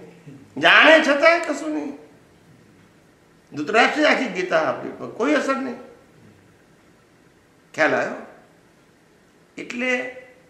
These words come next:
એવા માણસો જે છે એ જગતની અંદર અનંત અવતાર સુધી ભટકવાના.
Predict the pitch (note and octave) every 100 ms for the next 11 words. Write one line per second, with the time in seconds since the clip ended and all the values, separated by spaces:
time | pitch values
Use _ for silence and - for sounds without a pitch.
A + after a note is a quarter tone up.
0 | _ C#3 C#3 F#3+ A#3+ A3 F3+ F3+ D#3 -
1 | - C3 B2 - A2+ A2 - - _ _
2 | _ _ _ _ - G3 G3+ - - _
3 | _ - D3+ E3+ F#3+ F#3 F3 D3+ C#3 C#3
4 | C#3 - - _ _ D3+ G#3+ B3+ A#3+ -
5 | - D3 C#3+ C#3 D3+ D#3 F3+ G3 - -
6 | B2+ B2+ G3 - - C3 B2+ - A#2 A#2